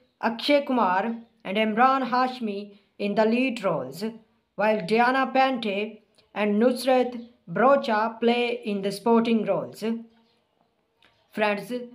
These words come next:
Selfie is a remake of twenty nineteen Malayalam film The Driving License. The film revolves around a rivalry between an R T O inspector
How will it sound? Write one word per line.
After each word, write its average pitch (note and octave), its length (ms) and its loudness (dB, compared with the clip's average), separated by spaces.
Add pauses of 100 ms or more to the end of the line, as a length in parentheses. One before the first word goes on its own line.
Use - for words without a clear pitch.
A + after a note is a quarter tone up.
(240)
Selfie C4+ 640 2
is A#3 80 -2
a A#3 80 2
remake B3+ 600 0
of G#3+ 280 -2
twenty C4 440 -2
nineteen G#3+ 800 -2 (240)
Malayalam B3+ 800 4
film G3+ 460 -8 (120)
The G3+ 320 4
Driving B3+ 460 4
License. F#3 680 -4 (640)
The F3+ 140 -4
film B3 240 0
revolves B3 680 4
around G#3 460 0
a G3+ 80 0
rivalry A#3+ 680 2
between A3+ 440 0
an F#3+ 380 -8 (380)
R B3+ 320 4
T B3+ 240 -2
O A#3+ 140 0
inspector A3+ 840 -2